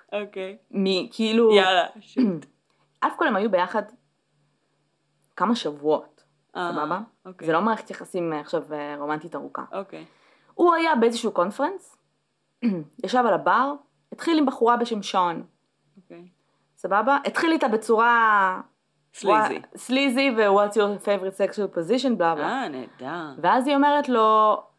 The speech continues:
Speaker 2: "Down boy, I'm engaged." אה, ו-, אבל הוא מוצא חן בעיניה, ממשיכים לדבר, והיא אומרת לו, "תקשיב, יש לי חברה, כאילו, יש מצב שתמצא חן בעיניך וזה." הוא כאילו לא אומר לה שהוא נשוי.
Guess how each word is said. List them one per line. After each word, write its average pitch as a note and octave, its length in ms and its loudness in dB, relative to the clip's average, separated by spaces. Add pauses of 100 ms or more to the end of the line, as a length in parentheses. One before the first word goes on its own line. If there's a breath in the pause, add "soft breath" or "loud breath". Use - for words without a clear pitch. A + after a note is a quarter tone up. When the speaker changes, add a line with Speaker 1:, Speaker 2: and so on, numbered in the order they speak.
(140)
Speaker 2:
"Down A3+ 320 2
boy, F3+ 460 4
I'm E3 300 -4
engaged." C#3+ 500 -2 (840)
אה, D3+ 180 -2 (220)
ו-, G3+ 180 -4
אבל E4+ 140 2 (160)
הוא C4 80 4
מוצא C4 160 2
חן A3+ 180 0
בעיניה, D#3+ 280 -2
ממשיכים A#3+ 260 -2
לדבר, G#3+ 300 2
והיא B3+ 80 2
אומרת B3+ 140 2
לו, C4+ 60 -6
"תקשיב, C4+ 220 0
יש A#3+ 100 0
לי D4 60 -2
חברה, D#3 400 0 (760)
כאילו, F#3 260 -2
יש G3 100 -2
מצב G#3+ 220 0
שתמצא - 320 -14
חן C4+ 200 -2
בעיניך D#4+ 400 0
וזה." D3+ 180 -12 (260)
הוא A3+ 220 0
כאילו D#3 200 0
לא F#3+ 80 4
אומר A3 160 2
לה D3 80 -4
שהוא D#3 160 -12
נשוי. C3 200 -14